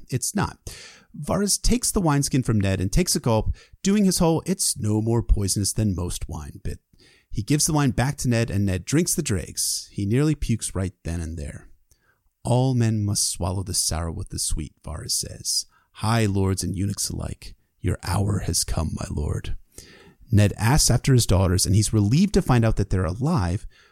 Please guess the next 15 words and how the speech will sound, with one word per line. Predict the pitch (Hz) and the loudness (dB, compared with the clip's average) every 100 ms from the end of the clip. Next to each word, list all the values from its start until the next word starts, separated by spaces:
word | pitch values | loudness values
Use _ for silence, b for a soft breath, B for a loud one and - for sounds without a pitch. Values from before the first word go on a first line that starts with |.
| b b | b b
Arya | 170 202 | 2 4
is | 170 117 107 | 4 2 2
somewhere, | - - - 220 101 98 135 | 2 2 2 4 4 2 2
no | 120 143 | 0 2
one | 156 143 | 2 2
really | 139 117 | 4 4
knows | 107 95 - | 2 2 0
where, | 127 131 104 95 - | 0 2 4 2 -4
and | 123 117 | -4 0
Sansa | - 165 185 - | 2 2 0 0
is | 139 139 | 0 0
still | - 120 | 2 2
betrothed | 107 - 104 - | 2 2 0 0
to | 92 | -4
Joffrey. | - 104 113 - | 0 2 0 -2